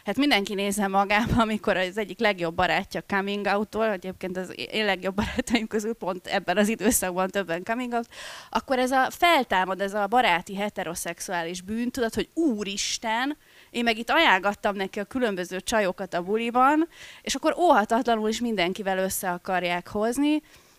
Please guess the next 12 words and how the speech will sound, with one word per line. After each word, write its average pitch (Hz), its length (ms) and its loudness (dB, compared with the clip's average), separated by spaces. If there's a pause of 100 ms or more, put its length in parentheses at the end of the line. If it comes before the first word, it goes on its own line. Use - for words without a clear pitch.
(100)
Holott, 269 580 4
hogyha 220 280 -2
a 208 60 0
Kata 254 320 0
kicsit - 480 -10
jobban 196 380 0
körülnézne, 208 760 0
akkor 208 240 -4
lehet, 233 280 0
hogy 190 140 -6
érdekes, 175 760 -6
ö, 180 180 -2